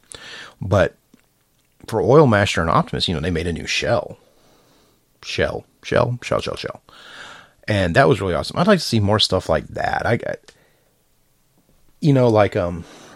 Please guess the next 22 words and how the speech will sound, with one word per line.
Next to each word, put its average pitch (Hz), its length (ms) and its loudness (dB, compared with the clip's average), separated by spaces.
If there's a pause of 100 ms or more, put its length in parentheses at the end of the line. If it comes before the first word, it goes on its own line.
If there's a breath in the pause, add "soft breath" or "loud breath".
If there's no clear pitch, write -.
(1000 loud breath)
I 113 80 2
said 120 260 4
before, 123 300 0
Titan 107 320 0
Masters, 80 720 -4 (580 soft breath)
some 117 260 4
of 104 60 2
the, 82 340 -2 (400)
some 135 220 4
of 113 80 6
the 107 80 4
ones, 98 300 2
they 98 100 2
kinda 87 320 0
homage 85 560 -2
Pretenders 85 380 -4
a 82 40 -8
little 87 140 -2
bit - 240 -6
by 69 160 -4
the - 80 -8
way 78 340 -2